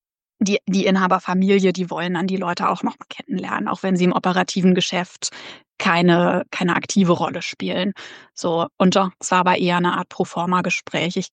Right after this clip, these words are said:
kann sogar sein, dass ich da dann schon den Vertrag bekommen hab. Und ich hab's als total freundlich in Erinnerung.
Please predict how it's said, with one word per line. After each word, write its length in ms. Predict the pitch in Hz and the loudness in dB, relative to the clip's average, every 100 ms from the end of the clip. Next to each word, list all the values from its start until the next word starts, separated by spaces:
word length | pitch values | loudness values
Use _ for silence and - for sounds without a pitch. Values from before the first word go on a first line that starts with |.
| _ - | _ -6
kann 200 | - 180 | 2 4
sogar 240 | 185 180 | 4 2
sein, 240 | 175 165 175 | 2 2 0
dass 280 | 175 - | -2 -4
ich 140 | 185 - | -6 -2
da 160 | - | 0
dann 160 | 165 175 | 0 0
schon 220 | - 180 | -2 -2
den 120 | 185 | -2
Vertrag 420 | - - - - - | -4 -8 -6 -8 -10
bekommen 420 | - - 190 190 | -18 -8 -6 -6
hab. 160 | - - - - - | -10 -16 -16 -14 -2
Und 160 | 202 | 2
ich 100 | 190 | 2
hab's 160 | 196 - | 2 2
als 160 | 190 - | 2 0
total 300 | 190 185 180 | -2 0 -2
freundlich 500 | - 180 220 196 208 | 2 2 2 0 -2
in 80 | |
Erinnerung. 720 | 190 - 185 185 180 175 175 | -2 0 0 -2 -2 -2 -2